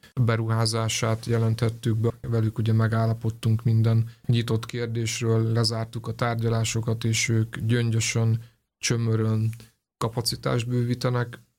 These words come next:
és mindezek mellett kutatásfejlesztési tevékenységet is indítanak, illetve egy képzési programot is megkezdenek a kollégáiknak, tehát, ö, egy teljes csomagot, egy négy elemből, négy beruházásból álló csomagot jelenthettünk be.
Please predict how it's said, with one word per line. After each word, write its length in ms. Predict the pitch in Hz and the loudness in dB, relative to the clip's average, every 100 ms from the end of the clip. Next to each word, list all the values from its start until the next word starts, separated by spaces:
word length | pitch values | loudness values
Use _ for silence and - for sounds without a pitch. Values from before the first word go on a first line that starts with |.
| _ - | _ -4
és 160 | 127 | 0
mindezek 460 | 131 123 117 117 113 | 2 2 2 0 0
mellett 520 | 120 113 110 110 - _ _ | 0 2 2 0 -8 _ _
kutatásfejlesztési 1120 | _ 120 127 127 123 - 123 120 - 127 - 120 | _ -2 -2 -2 -4 -2 -2 -2 -2 -2 -2 -4
tevékenységet 840 | 123 117 117 120 113 120 113 113 | -2 -2 -2 -2 -2 0 -2 -2
is 240 | 113 - - | -2 -2 -2
indítanak, 720 | 127 120 123 123 123 123 120 | 0 2 0 0 0 0 0
illetve 580 | 120 117 110 117 120 120 117 - - | 0 2 0 0 -2 -2 -10 -20 -12
egy 140 | - 113 | -4 -4
képzési 520 | 117 110 107 110 120 | -2 -4 0 0 0
programot 520 | 113 113 107 107 107 | 0 -2 0 2 2
is 140 | 107 - | 0 -2
megkezdenek 720 | 113 107 110 107 113 110 107 | -2 -2 -2 -2 0 -2 0
a 140 | 113 117 - | -2 -2 -6
kollégáiknak, 960 | - 120 117 117 117 113 113 113 127 139 | -4 0 2 2 2 0 0 0 -2 -2
tehát, 440 | - 107 113 117 | -4 -2 -2 -2
ö, 200 | 120 113 113 - - _ | 0 2 0 -2 -18 _
egy 140 | 113 | -6
teljes 400 | - 117 110 110 | -4 -4 -2 -6
csomagot, 640 | - 131 117 113 113 113 - | -2 0 2 2 0 -2 -6
egy 100 | 117 | -2
négy 300 | 120 120 113 | 0 0 0
elemből, 460 | 117 113 113 113 117 | 0 2 2 2 2
négy 260 | 120 107 | 2 2
beruházásból 800 | 113 117 113 113 110 113 107 113 | 0 2 2 2 2 -2 -2 0
álló 240 | 113 113 | 0 0
csomagot 500 | 113 - 113 110 110 | 0 2 2 2 2
jelenthettünk 720 | 120 113 113 113 113 - 117 110 | 2 2 2 2 -2 2 2 4
be. 220 | 113 | 2